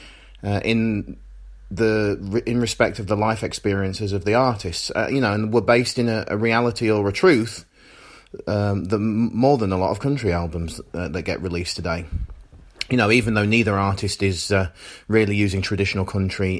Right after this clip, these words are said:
instruments, sounds, or conventions. Uh, and, um, it led me down the path of, th-, you know, responding to people who disagreed with me, responding to people who agreed with me, and this whole idea of authenticity, um, became interesting to me.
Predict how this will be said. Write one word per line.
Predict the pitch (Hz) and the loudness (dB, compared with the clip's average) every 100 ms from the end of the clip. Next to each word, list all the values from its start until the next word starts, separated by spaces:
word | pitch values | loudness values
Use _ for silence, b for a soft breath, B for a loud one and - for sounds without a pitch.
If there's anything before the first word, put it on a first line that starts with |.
| - | -4
instruments, | 95 - 92 90 | -6 -4 -4 -4
sounds, | - 98 92 92 | -4 -4 -4 -2
or | 95 | -4
conventions. | - 95 101 110 98 90 80 - _ b b b b b b b | -2 -2 -2 -2 -4 -6 -8 -12 _ b b b b b b b
Uh, | 107 113 113 107 - | -2 0 0 -2 0
and, | 123 127 117 | 0 0 2
um, | 135 131 127 113 B B | 4 4 2 -4 B B
it | - 117 | -2 4
led | 156 | 4
me | 147 | 4
down | 139 135 131 | 4 4 4
the | |
path | 123 131 123 | 0 -2 -4
of, | - | -6
th-, | 131 101 110 - | -6 -4 -4 -2
you | |
know, | 113 87 98 - _ _ _ - | -2 -2 -4 -12 _ _ _ -4
responding | 113 - 127 127 117 | -4 2 2 4 0
to | 113 | -2
people | 104 117 107 113 104 | 2 0 4 2 4
who | 104 101 | 2 -2
disagreed | - 90 76 117 139 131 | -4 -6 -2 2 2 2
with | 131 | 2
me, | 127 | 2
responding | 117 104 - 107 104 | 2 0 0 0 0
to | 95 | -2
people | - 95 98 | -4 -2 -2
who | 95 92 | -2 -2
agreed | 87 120 110 | 0 0 0
with | 113 | -2
me, | 110 107 104 | 0 0 -2
and | 90 101 76 | -2 -4 -4
this | 117 | -4
whole | - 123 117 | 0 0 0
idea | 110 107 101 | 0 2 2
of | 104 | 2
authenticity, | 104 104 101 110 101 - 92 98 B B B B B B B | 0 0 -2 -2 -4 -2 -2 -4 B B B B B B B
um, | 92 95 95 95 95 98 _ _ - - - - | -4 0 0 -2 -4 -8 _ _ -20 -20 -18 -8
became | 123 - 139 196 | -6 -2 0 0
interesting | 214 113 95 95 | -2 -4 -2 -4
to | 87 92 | -2 -4
me. | 90 82 | -4 -6